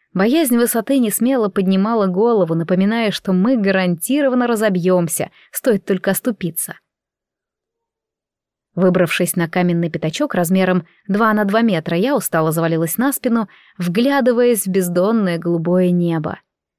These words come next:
Сиплое дыхание ворвалось облачками пара, болело все тело.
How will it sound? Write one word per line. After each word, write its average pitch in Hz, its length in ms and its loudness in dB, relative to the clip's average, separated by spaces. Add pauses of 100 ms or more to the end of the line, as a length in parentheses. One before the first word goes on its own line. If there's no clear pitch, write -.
(140)
Сиплое 165 440 -4
дыхание 180 440 0
ворвалось 170 580 -2
облачками 180 560 0
пара, 202 500 -2 (260)
болело 226 440 2
все 233 220 -4
тело. 160 480 -8